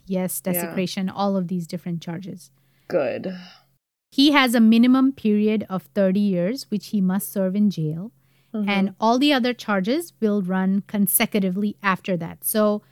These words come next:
Speaker 1: the
Speaker 2: Okay.
Speaker 1: judge made sure
Speaker 2: He's not getting out.
Speaker 1: doesn't get
Speaker 2: There
Speaker 1: out
Speaker 2: we go.
Speaker 1: of jail.
Speaker 2: But what about Himanshu?
Speaker 1: Due to lack of clear evidence beyond the circumstantial findings, Himanshu Ranka was acquitted of all charges.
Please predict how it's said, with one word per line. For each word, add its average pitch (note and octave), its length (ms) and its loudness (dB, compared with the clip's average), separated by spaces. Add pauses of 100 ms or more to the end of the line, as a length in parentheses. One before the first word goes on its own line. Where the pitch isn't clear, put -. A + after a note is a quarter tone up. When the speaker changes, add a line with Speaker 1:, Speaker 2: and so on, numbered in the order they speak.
(160)
Speaker 1:
the G3+ 60 -4 (100)
Speaker 2:
Okay. F3+ 160 2
Speaker 1:
judge A#3 360 4
made A#3+ 280 4
sure G#3+ 560 0 (160)
Speaker 2:
He's - 280 -10
not E3+ 300 -6
getting E3+ 280 -10
out. E3 240 -14 (260)
Speaker 1:
doesn't E3 320 -2
get D#3+ 200 -6
Speaker 2:
There D#3 100 -6
Speaker 1:
out E3 180 -10
Speaker 2:
we E3 60 -20
go. D#3+ 100 -20
Speaker 1:
of E3+ 80 -14
jail. C#3 320 -18 (580)
Speaker 2:
But A3 160 -6
what A3+ 140 -6
about B3 680 -4
Himanshu? G#3 760 -10 (840)
Speaker 1:
Due D4 400 4
to A#3+ 180 2
lack G3+ 320 2
of G#3 160 -2
clear G#3+ 320 0
evidence G3 460 0
beyond F#3+ 420 0
the F#3+ 60 -2
circumstantial F3 840 -6
findings, A3 720 -2 (640)
Himanshu A3 560 4
Ranka G#3 400 2
was G3+ 220 0
acquitted A3 580 2
of F3+ 160 -2
all F#3 240 -2
charges. E3 720 -6